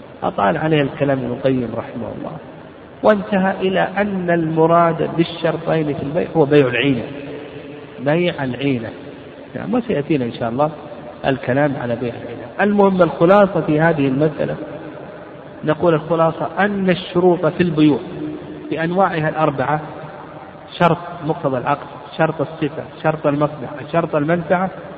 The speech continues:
نقول الأصل في هذه الشروط، الأصل فيها ماذا؟ الصح فيها الصحة، الأصل فيها الصحة والجواز. طيب، القسم الثاني، نعم، القسم الثاني ال-،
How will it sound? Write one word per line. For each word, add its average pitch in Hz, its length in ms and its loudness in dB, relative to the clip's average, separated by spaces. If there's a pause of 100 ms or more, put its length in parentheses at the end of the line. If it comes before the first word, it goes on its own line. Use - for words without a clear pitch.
(260)
نقول 156 400 4
الأصل 143 680 0 (100)
في 135 180 -2
هذه 175 640 0 (540)
الشروط، 180 560 4 (140)
الأصل 175 500 0
فيها 160 260 2
ماذا؟ 156 380 2 (640)
الصح - 440 -2
فيها 143 280 -2
الصحة، 120 500 -8 (380)
الأصل 135 280 -4
فيها 135 200 0
الصحة 156 420 -2
والجواز. 117 540 -2 (680)
طيب، 123 200 2 (640)
القسم 196 440 2
الثاني، 175 520 0 (840)
نعم، 131 160 -4
القسم 139 400 -2
الثاني 127 480 -2 (1500)
ال-، 120 460 0